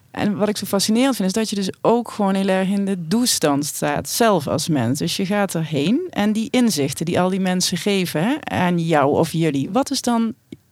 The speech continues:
nou toch even, ik hou het even bij jou, Dirk. Wat is dan jouw rol als je, eh, in gesprek gaat met mensen en je nodigt ze uit?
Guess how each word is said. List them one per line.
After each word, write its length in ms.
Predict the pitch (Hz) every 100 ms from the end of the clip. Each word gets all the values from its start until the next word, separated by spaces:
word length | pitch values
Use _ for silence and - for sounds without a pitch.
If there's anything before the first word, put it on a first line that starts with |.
| -
nou 180 | 214 220
toch 140 | 247
even, 240 | 240 214 214
ik 120 | 196
hou 140 | 208
het 100 | 220
even 280 | 233 233 190
bij 180 | 165 180
jou, 400 | 190 233 294 269
Dirk. 280 | 208 233 226
Wat 180 | 220
is 120 | 240 190
dan 260 | 190 185
jouw 360 | 190 247 277 240
rol 520 | 190 214 180 135 151
als 280 | - 214 -
je, 140 | 208 202
eh, 260 | 196 185 180
in 160 | - 214
gesprek 320 | 185 - 254
gaat 140 | -
met 120 | 247 226
mensen 440 | 233 247 240 330 359
en 120 | 208
je 80 | 190
nodigt 300 | 185 165 160
ze 120 | -
uit? 400 | 165 254 339 -